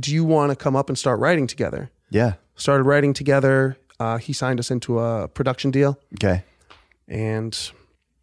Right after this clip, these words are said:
Speaker 1: wrote and wrote and wrote until one day we wrote Believer.
Speaker 2: Yeah.
Speaker 1: And then shortly after, we wrote Best Day of My Life.
Speaker 2: Wow.
Speaker 1: Yeah.
Speaker 2: Pretty
Speaker 1: And
Speaker 2: good, pretty good investment for
Speaker 1: it was a great investment
Speaker 2: for
Speaker 1: for him.
Speaker 2: everybody.
Speaker 1: It was funny
Speaker 2: <laughs>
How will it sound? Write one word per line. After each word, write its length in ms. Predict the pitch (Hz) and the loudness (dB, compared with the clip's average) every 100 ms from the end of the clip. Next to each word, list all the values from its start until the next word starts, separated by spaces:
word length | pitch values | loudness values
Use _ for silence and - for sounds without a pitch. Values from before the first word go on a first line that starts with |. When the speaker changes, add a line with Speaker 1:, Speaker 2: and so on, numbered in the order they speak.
| _ _ _ _ _ _ _ _ - | _ _ _ _ _ _ _ _ -8
Speaker 1:
wrote 340 | 113 131 135 | -2 0 0
and 160 | 131 113 | -4 0
wrote 240 | 135 143 | 0 0
and 160 | 131 113 | -2 0
wrote 260 | 135 165 - | 2 0 -2
until 240 | - 120 | -4 -2
one 160 | 120 127 | 0 2
day 140 | 127 | 2
we 120 | 131 | 0
wrote 380 | 120 123 127 123 _ _ _ _ - | 0 0 0 -2 _ _ _ _ -12
Believer. 500 | 120 120 131 165 196 _ _ _ 92 | -4 -2 0 0 -2 _ _ _ -2
Speaker 2:
Yeah. 240 | 101 113 - | 0 0 -4
Speaker 1:
And 100 | 113 | -6
then 80 | 117 | -4
shortly 320 | - 127 120 | 0 0 2
after, 220 | 135 151 127 | 0 0 -2
we 80 | |
wrote 200 | 120 120 | 0 -2
Best 200 | 123 127 | -2 -4
Day 80 | 135 | -2
of 60 | 127 | -2
My 100 | 127 | -2
Life. 320 | 156 - - | -4 -8 -14
Speaker 2:
Wow. 400 | 90 98 107 92 - _ _ _ | -6 -2 -2 -4 -10 _ _ _
Speaker 1:
Yeah. 320 | 113 147 156 131 _ | -2 0 0 -6 _
Speaker 2:
Pretty 160 | 117 101 | 2 4
Speaker 1:
And 80 | 104 | 4
Speaker 2:
good, 340 | 98 - - | 0 -6 -2
pretty 160 | 120 113 | 0 2
good 120 | 104 | 2
investment 500 | 92 104 - 98 - | 2 0 -2 -8 -6
for 340 | 95 82 80 - - | -4 -4 -4 -6 4
Speaker 1:
it 80 | 185 | 6
was 140 | 196 | 6
a 60 | 180 | 6
great 260 | 226 254 | 6 6
investment 520 | 202 170 220 214 196 | 6 6 6 6 4
Speaker 2:
for 60 | - | 4
Speaker 1:
for 40 | 180 | 4
him. 60 | |
Speaker 2:
everybody. 160 | 208 180 | 4 6
Speaker 1:
It 40 | 175 | 4
was 140 | - | 4
funny 300 | 208 220 | 4 4
Speaker 2:
<laughs> 60 | 170 | 6